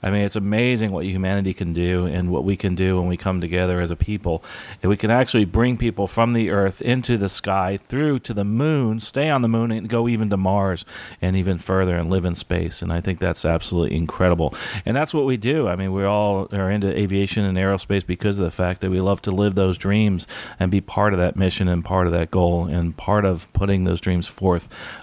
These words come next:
uh, throughout the world and through the country. So hats off to you, Victoria, for actually doing this, and I, I can't wait to hear more of those interviews in the future. Uh, this has been awesome bringing this, uh,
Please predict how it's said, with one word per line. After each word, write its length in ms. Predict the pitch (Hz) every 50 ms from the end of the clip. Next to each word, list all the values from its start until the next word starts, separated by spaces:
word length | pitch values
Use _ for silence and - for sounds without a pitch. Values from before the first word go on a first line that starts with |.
| -
uh, 240 | - 85 82 82 87
throughout 500 | - - 92 92 90 87 90 - - 117
the 200 | - 90 87 85
world 440 | 82 87 92 101 101 95 95 90 -
and 240 | 60 90 90 90 82
through 120 | 90 87
the 80 | 85 85
country. 420 | - - 92 85 - - 90 87
So 300 | - - - 90 85 87 - - - - - - 120 110 -
hats 240 | 131 165 - -
off 160 | 147 139 135 -
to 100 | 123 127
you, 100 | 127 110
Victoria, 380 | 110 101 - 110 107 107 107
for 180 | - - 107 104
actually 260 | 110 110 - 104 95
doing 240 | 87 101 104 104 101
this, 180 | 101 101 -
and 100 | - 95
I, 200 | 92 92 95 - -
I 120 | 90 92
can't 280 | - - 117 117 120 -
wait 160 | 107 107 104
to 60 | - 104
hear 260 | 82 - 104 95 92
more 420 | 92 95 95 95 104 107 104 104 -
of 260 | - 101 92 87 87
those 320 | 95 95 92 90 85 - - _
interviews 520 | - 98 104 107 104 92 98 95 90 85 92
in 80 | 87
the 80 | 85 82
future. 520 | - - 104 104 98 - - 90 85 - - - - - - - - - - -
Uh, 300 | - 87 87 90 92 95
this 200 | 87 110 131 -
has 80 | 151 127
been 180 | 131 127 110 - 107
awesome 420 | 107 113 120 117 - 120 110 101
bringing 280 | 101 104 107 107 107 110
this, 360 | 110 110 - - - - -
uh, 300 | - 107 104 101 101